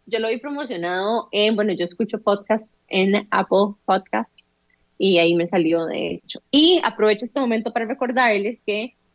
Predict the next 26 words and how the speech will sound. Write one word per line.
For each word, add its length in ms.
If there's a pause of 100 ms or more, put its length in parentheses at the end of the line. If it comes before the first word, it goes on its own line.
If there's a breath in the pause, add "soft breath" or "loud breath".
(120)
si 60
ustedes 720
no 160
nos 120
siguen 300
todavía 600
en 440
Apple 320
Podcast 540 (200)
o 200
en 140
Spotify, 640
si 80
nos 120
dan 260
follow, 440 (240 soft breath)
les 160
van 120
a 60
llegar 240
notificaciones 1040
todos 280
los, 440
todas 160
las 80
semanas 440